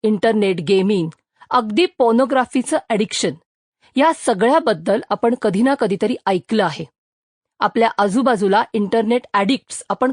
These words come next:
कधीतरी बघतही असतो, त्याच्यावरती बोलत असतो, चर्चाही करत असतो.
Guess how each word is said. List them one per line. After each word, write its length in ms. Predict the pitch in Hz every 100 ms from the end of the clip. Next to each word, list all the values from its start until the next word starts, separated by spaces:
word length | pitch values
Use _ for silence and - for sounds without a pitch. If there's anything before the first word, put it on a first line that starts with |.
| -
कधीतरी 360 | 196 240 262
बघतही 520 | 226 185 180 226 240
असतो, 280 | 220 160 -
त्याच्यावरती 480 | - 202 254 262 302
बोलत 400 | 220 208 214 254
असतो, 240 | 247 - 302
चर्चाही 460 | - 214 - 262 269
करत 280 | - 180 151
असतो. 240 | 139 -